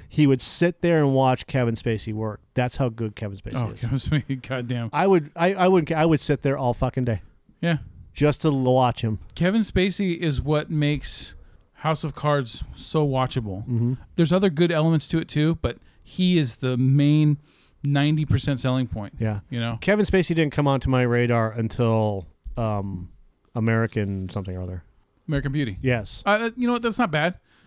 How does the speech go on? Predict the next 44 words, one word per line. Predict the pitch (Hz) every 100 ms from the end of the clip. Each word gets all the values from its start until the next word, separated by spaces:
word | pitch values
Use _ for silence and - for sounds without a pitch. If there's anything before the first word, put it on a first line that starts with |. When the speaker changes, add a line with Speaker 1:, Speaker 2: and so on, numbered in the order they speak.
| _
Speaker 2:
'cause | - 160
he |
only | 202 190
did | 196
a |
few | - 202
things | 190 175
before | - - 185
that, | 165
that, | 135 127 135
that, | 135 -
that | 143
were | 131 131
known, | 135 147 135 123 123
you | 139
know, | 120
big | 143 139
time, | 139
like | 123 113 - - _ _ 220
L | 139
A | 139
Confidential. | - 127 127 123 120 127 120 117 - -
Speaker 1:
Yeah, | 202 214 165
but | 156 -
he | 185
Speaker 2:
um, |
Speaker 1:
was, | 247 190 -
he | 147 214
was | 175
Speaker 2:
Usual | 113 107 123
Speaker 1:
big | 160 147
time | 156 151 131
Speaker 2:
Suspects, | 123 170 135
Speaker 1:
when | 131
he | 120
hit, | - 165 156 -
when, | 143 117
Speaker 2:
Seven. | 127 127 120 - - - - - -
Speaker 1:
you | 127
know, | 117 98
when | 101 110
he | 110 151
did, | 120 117 107
uh, | 101 98 92